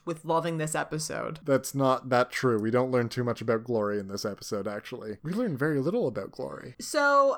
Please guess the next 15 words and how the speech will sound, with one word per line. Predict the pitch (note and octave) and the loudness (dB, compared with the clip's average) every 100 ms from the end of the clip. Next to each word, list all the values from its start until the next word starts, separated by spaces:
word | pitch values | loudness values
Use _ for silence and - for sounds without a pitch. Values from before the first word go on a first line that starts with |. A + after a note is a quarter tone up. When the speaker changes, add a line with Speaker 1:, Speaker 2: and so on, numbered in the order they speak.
| - | -4
Speaker 1:
they, | A3 D#4+ E4 C4+ | -4 -2 -2 -2
the, | G#3+ D#4 F4 - - | -2 0 0 -4 -6
the | E4 D#4 | 0 0
summary | D#4+ - F4 G4+ A4 A#4+ - - _ D#4 | 0 0 0 2 2 2 0 -6 _ -6
is | D4 - - - | -4 -4 -6 -12
surprisingly | - C#4+ B3 - A#3+ C4+ G4 G4+ F4 - | -6 -4 -4 -2 0 0 0 -4 -6 -4
accurate | F#3+ E3 - D#4 D#4 D4 - D#3+ | -4 -4 -2 0 0 -2 -8 -2
given | - A#3 B3 | 2 2 2
the | A3+ | -2
title. | D#3 - D#3 D#3+ C4+ G4 - | -6 -6 -2 0 0 -2 -8
<laughs> | _ _ - - - | _ _ -16 -14 -2
Like, | E4+ B3+ | 6 8
Speaker 2:
What? | B3 - - - | 8 2 -4 -2
Speaker 1:
<laughs> | F#4 - - C#5+ | -2 -2 0 2
like, | C5 | 2